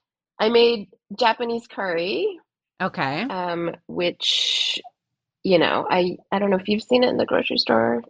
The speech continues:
Speaker 1: It's like the golden,
Speaker 2: Yes,
Speaker 1: golden
Speaker 2: totally.
Speaker 1: curry. It
Speaker 2: My kids love
Speaker 1: Okay,
Speaker 2: it.
Speaker 1: yeah. So that's what we did this week. What do I put in it? I just do chop up an onion. Um,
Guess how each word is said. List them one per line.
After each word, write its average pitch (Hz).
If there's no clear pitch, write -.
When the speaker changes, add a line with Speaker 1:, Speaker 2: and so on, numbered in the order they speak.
Speaker 1:
It's 220
like 208
the 208
golden, 202
Speaker 2:
Yes, 170
Speaker 1:
golden 202
Speaker 2:
totally. 190
Speaker 1:
curry. 170
It -
Speaker 2:
My 180
kids 175
love 160
Speaker 1:
Okay, 185
Speaker 2:
it. -
Speaker 1:
yeah. -
So 208
that's 208
what 240
we 240
did 190
this 190
week. 196
What 220
do 208
I 202
put 185
in 156
it? 160
I 202
just 208
do 196
chop 190
up -
an -
onion. 247
Um, 175